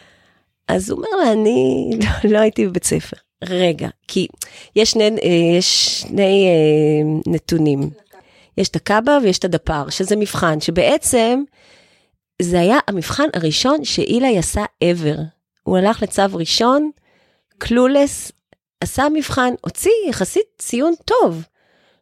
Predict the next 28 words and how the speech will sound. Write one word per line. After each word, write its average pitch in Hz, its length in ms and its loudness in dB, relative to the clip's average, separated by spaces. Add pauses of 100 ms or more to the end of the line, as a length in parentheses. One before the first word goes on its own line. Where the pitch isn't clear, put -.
לא, 294 300 4
החלטנו 277 360 0
שאנחנו 208 280 -2
לא 208 120 0
מתכוננים 220 600 0
לזה, 220 520 2
אנחנו 190 500 -2 (800)
זורמים 240 600 0
עם 214 140 2
זה. 165 200 -2 (100)
זה 175 180 -4
גם, 196 280 2
זה 180 120 -2
גם 180 320 0
קשור 180 360 0
לטיפול 165 680 0
הזה 165 140 -2
של 165 140 -2
אילן 165 280 0
לב. 151 160 2 (760)
אין, 294 240 2 (100)
ידעתי 247 360 0
שאין 254 240 0
לי 285 60 2
מה 254 140 2
להתכונן 226 680 -2
לזה, 226 240 0 (100)
כי 190 460 -2